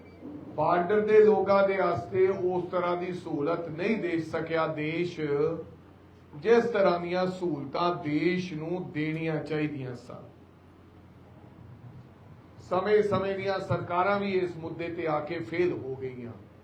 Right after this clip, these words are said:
ਕਾਂਗਰਸ ਦੀ ਸਰਕਾਰ ਪੰਜਾਬ 'ਚ ਵੀ ਰਹੀ, ਅਕਾਲੀਆਂ ਦੀ ਵੀ ਰਹੀ, ਝਾੜੂ ਦੀ ਵੀ ਆ ਗਈ, ਔਰ ਦਿੱਲੀ ਦੇ ਅੰਦਰ ਵੀ ਹੁਣ ਨਰਿੰਦਰ ਮੋਦੀ ਦੀ ਸਰਕਾਰ ਹੈ ਗਿਆਰਾਂ ਸਾਲ ਤੋਂ।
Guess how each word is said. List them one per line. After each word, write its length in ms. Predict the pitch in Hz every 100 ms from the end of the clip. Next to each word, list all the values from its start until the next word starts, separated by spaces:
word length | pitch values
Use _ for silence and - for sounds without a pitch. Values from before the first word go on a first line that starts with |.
| - - - - - - - - - - - - - - - - - -
ਕਾਂਗਰਸ 480 | 165 165 175 196 196
ਦੀ 180 | 190 196
ਸਰਕਾਰ 460 | 185 170 165 175 175
ਪੰਜਾਬ 460 | 175 170 175 175
'ਚ 80 | 175
ਵੀ 220 | 180 180
ਰਹੀ, 340 | 180 180 175 - - - - - - - - - - - - - - 165
ਅਕਾਲੀਆਂ 560 | 160 175 180 185 190 185
ਦੀ 120 | 185
ਵੀ 160 | 180
ਰਹੀ, 400 | 180 185 180 175 -
ਝਾੜੂ 380 | 185 165 165 185
ਦੀ 160 | 202
ਵੀ 160 | 196 185
ਆ 160 | 170 165
ਗਈ, 380 | 170 175 180 - - - - - - - - - -
ਔਰ 240 | 196 208 175
ਦਿੱਲੀ 300 | 180 196 214
ਦੇ 160 | 214
ਅੰਦਰ 240 | 208 220 214
ਵੀ 120 | 220
ਹੁਣ 180 | 208 190
ਨਰਿੰਦਰ 400 | 180 180 175 175
ਮੋਦੀ 260 | 170 160
ਦੀ 180 | 170 170
ਸਰਕਾਰ 540 | 165 156 143 139 143 143
ਹੈ 180 | 143
ਗਿਆਰਾਂ 300 | 131 123 120
ਸਾਲ 240 | 120 123 120
ਤੋਂ। 260 | - -